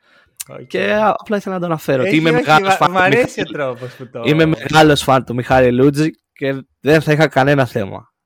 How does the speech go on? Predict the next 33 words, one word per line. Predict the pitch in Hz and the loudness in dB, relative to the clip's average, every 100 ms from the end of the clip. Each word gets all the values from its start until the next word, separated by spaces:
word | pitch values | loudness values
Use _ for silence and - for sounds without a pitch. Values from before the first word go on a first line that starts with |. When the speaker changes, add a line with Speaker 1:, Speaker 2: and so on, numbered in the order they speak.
| _ _ _ | _ _ _
Speaker 2:
του | - | -6
χρόνου | 135 117 | 0 0
στο | 113 120 | 0 -4
rotation | 110 117 | -4 -4
του | 113 | -6
Ολυμπιακού | 110 110 - | -8 -8 -8
να | 113 | -8
παίρνει | 113 110 | -8 -10
πολλά | - 117 117 113 | -6 0 0 0
λεπτά | 104 - | -4 -10
ο | - | -18
Μιχάλης | - - 110 | -16 -16 -16
Λούτζη. | 107 - - _ _ | -16 -16 -18 _ _
Speaker 1:
Ακόμα | - 156 170 180 | -8 -6 -6 -6
Speaker 2:
Αυτό. | 185 | -6
Speaker 1:
και | 185 | -8
αν | 180 | -8
δεν | 165 156 | -8 -12
έρθει | 143 131 _ | -12 -14 _
παίχτης. | 139 143 139 - 110 _ _ _ _ | -12 -10 -12 -20 -20 _ _ _ _
Speaker 2:
Ακόμα | - 127 131 127 | -10 -4 -2 -2
και | 127 | -4
αν | 120 | -4
δεν | 113 | -6
έρθει | 107 - | -10 -14
παίχτης. | 127 - - - | -20 -20 -20 -16
Speaker 1:
Μ' | 120 | -12
αρέσει | 117 113 113 - | -10 -12 -14 -20
αυτό. | _ - - | _ -20 -20
Μ' | |
αρέσει | 151 120 - | -20 -20 -18
πάρα | 120 117 117 | -16 -14 -16
πολύ. | 127 123 120 _ | -20 -20 -20 _